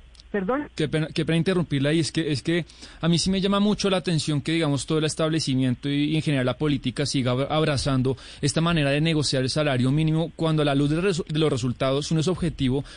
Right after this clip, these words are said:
Speaker 2: pues ha sido una, un, un, una catástrofe y un fracaso, y porque además seguimos pensando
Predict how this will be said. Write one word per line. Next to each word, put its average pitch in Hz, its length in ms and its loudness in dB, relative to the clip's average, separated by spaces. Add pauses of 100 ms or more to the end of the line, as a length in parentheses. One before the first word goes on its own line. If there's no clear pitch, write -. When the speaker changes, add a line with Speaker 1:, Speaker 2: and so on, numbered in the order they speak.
Speaker 2:
pues 147 120 0
ha 143 60 2
sido 135 200 0
una, 175 260 0
un, 160 180 -4
un, 165 240 -2
una 175 160 2
catástrofe 160 640 -2
y 156 60 2
un 139 120 2
fracaso, 147 540 -2 (500)
y 196 100 2
porque 170 260 2
además 185 220 2
seguimos 208 400 0
pensando 180 800 0